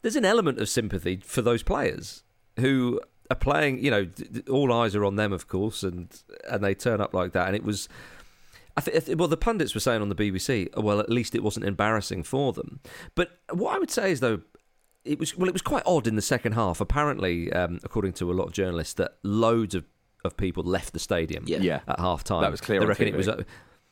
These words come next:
Speaker 1: yeah, it was barely half full,
Speaker 2: Yeah,
Speaker 1: uh,
Speaker 2: right.
Speaker 1: and that might even be
Speaker 2: And
Speaker 1: generous as well by, by full time. Do you think that affected Ecuador, David? Because if you think about it, goal difference could come into it,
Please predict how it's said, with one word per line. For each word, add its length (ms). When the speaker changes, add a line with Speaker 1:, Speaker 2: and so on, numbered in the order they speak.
Speaker 1:
yeah, 200
it 100
was 80
barely 300
half 260
full, 420
Speaker 2:
Yeah, 100
Speaker 1:
uh, 180
Speaker 2:
right. 120
Speaker 1:
and 120
that 100
might 160
even 160
be 60
Speaker 2:
And 80
Speaker 1:
generous 280
as 120
well 180
by, 220
by 160
full 260
time. 360
Do 100
you 60
think 160
that 100
affected 520
Ecuador, 640
David? 260
Because 280
if 80
you 60
think 160
about 360
it, 180
goal 200
difference 360
could 180
come 160
into 240
it, 300